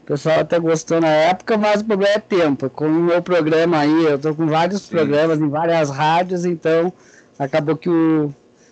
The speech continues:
Speaker 1: o tempo ficou ruim pra eu trabalhar em cima de resenha. Eu preferi seguir trabalhando onde eu tô mais familiarizado, digamos assim, há mais <laughs> tempo, né?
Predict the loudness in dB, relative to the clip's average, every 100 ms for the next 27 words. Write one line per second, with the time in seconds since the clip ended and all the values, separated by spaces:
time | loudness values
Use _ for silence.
0 | _ -8 -4 -2 -2 -4 -4 0 0 0
1 | 2 0 0 0 2 2 0 -2 -2 0
2 | 0 0 0 0 0 -2 -2 -2 -4 -4
3 | -4 -2 -2 0 0 2 2 2 2 2
4 | 2 2 2 0 -2 _ _ _ _ -2
5 | 2 2 0 0 0 2 2 0 0 2
6 | 0 -2 0 0 0 -2 -2 0 0 -2
7 | -2 -2 0 0 0 0